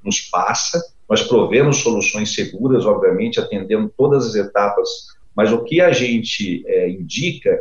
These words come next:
é que as empresas precisam ter, sim, uma cultura educacional muito forte em relação à segurança. Assim como, ô Daniel, nós temos que ter também nas escolas isso. Acho que tem que ser matéria escolar daqui pra frente.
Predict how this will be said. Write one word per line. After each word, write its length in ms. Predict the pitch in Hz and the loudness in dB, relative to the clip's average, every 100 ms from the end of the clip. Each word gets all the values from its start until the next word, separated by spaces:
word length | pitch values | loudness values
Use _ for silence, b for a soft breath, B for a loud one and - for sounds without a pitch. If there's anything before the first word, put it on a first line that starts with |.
| - | -2
é 100 | 101 | -4
que 540 | - - 110 113 107 101 | -6 -6 -4 -2 -4 -4
as 160 | 98 | -4
empresas 480 | 107 101 120 139 - | -4 -2 0 2 0
precisam 600 | - - - 151 147 131 | -8 -14 -8 -4 -2 -4
ter, 180 | 127 117 | -4 -4
sim, 240 | - - | -4 -2
uma 220 | 135 135 135 | 0 0 -2
cultura 600 | 131 - 120 147 175 170 B - - | -2 -2 -6 -2 -2 -4 B -20 -8
educacional 800 | 107 113 117 120 - 113 123 135 | -2 -2 0 0 2 2 4 4
muito 360 | 113 143 185 160 | 4 2 0 -4
forte 480 | - - 127 123 135 | -4 2 4 4 0
em 40 | |
relação 440 | 120 127 123 127 123 | 2 2 2 0 -2
à 20 | |
segurança. 580 | - 135 120 90 - - B B B | -2 0 4 4 0 -8 B B B
Assim 400 | - - 185 220 | -2 0 2 2
como, 600 | 135 170 214 175 127 101 95 82 - | 4 4 6 4 4 2 0 -4 -2
ô 120 | 95 | -2
Daniel, 460 | 104 98 95 87 90 | 0 -2 -2 -2 0
nós 400 | 101 139 135 - | 2 2 0 -2
temos 300 | 131 117 - | -2 -2 -4
que 120 | - | -8
ter 240 | - 110 | -4 0
também 360 | 107 87 90 127 | 0 0 0 2
nas 180 | 147 143 | 2 0
escolas 720 | - - 131 131 101 90 85 | -2 4 4 6 4 2 -2
isso. 300 | 85 - 87 | -10 -8 -4
Acho 280 | 101 - - | -4 -6 -12
que 80 | |
tem 220 | 120 135 131 | -8 -4 -4
que 60 | |
ser 160 | - 131 | -4 0
matéria 440 | 135 123 131 165 | 0 2 2 2
escolar 500 | 165 - 143 110 110 | 0 0 2 4 4
daqui 260 | 95 90 - | 2 -2 -8
pra 180 | - 73 | -8 -8
frente. 400 | - 73 71 - | -10 -12 -12 -18